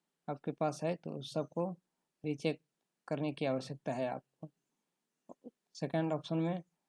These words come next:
section में आपका ये सब कुछ देखे, सबसे ऊप-, ऊपर में आप देख रहे हैं कि आपको दिखाई देगी gross salary, less than exempted allowance कुछ है तो वो देख, net salary, आपका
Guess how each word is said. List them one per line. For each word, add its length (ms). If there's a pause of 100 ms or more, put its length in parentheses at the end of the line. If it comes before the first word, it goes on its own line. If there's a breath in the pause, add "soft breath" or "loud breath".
(260)
section 240
में 120
आपका 300
ये 220
सब 400 (680)
कुछ 140
देखे, 360
सबसे 300
ऊप-, 260
ऊपर 320
में 140
आप 140
देख 280
रहे 80
हैं 120
कि 220
आपको 320
दिखाई 260
देगी 280 (440)
gross 320
salary, 380 (640)
less 240
than 160
exempted 580
allowance 320
कुछ 300
है 200 (640)
तो 340 (380)
वो 100
देख, 280
net 240
salary, 440 (720)
आपका 260